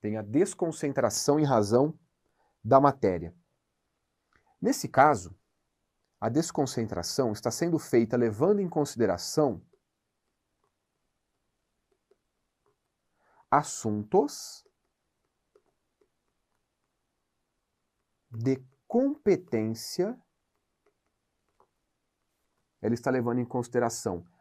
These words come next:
assuntos de competência do órgão.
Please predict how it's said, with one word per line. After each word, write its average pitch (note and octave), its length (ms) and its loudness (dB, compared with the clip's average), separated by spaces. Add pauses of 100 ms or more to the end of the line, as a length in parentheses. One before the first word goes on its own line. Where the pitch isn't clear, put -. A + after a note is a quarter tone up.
(140)
assuntos B2+ 760 -2
de B2 140 0
competência F3 1200 0 (4000)
do F3 120 6
órgão. C#3 440 8